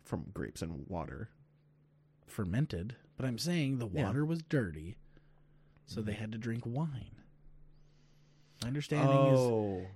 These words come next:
Speaker 2: is, is if you
Speaker 1: okay.
Speaker 2: go way back, right?
Speaker 1: Yeah.
Speaker 2: Like, way back. That's why you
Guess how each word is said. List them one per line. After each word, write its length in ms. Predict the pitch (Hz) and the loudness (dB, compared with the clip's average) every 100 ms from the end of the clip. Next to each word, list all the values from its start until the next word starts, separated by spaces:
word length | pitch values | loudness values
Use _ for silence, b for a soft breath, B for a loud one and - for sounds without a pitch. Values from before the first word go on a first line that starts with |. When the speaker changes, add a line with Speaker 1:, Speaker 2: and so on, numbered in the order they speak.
| - | -8
Speaker 2:
is, 100 | 120 | -6
is 60 | |
if 60 | 135 | -2
you 60 | 135 | 0
Speaker 1:
okay. 60 | |
Speaker 2:
go 60 | 139 | 0
way 520 | 107 107 143 139 120 | 0 0 4 4 4
back, 400 | 98 82 57 - - | 0 -6 -10 -16 -10
right? 280 | 78 98 - - | -6 -6 -8 -4
Speaker 1:
Yeah. 280 | 110 82 - | -2 -2 -4
Speaker 2:
Like, 100 | 101 110 | -10 -4
way 160 | 123 | 0
back. 400 | 117 82 - - - _ - | 0 -2 -8 -16 -20 _ -14
That's 180 | 107 - | -12 -6
why 100 | 107 | -4
you 180 | 104 | -4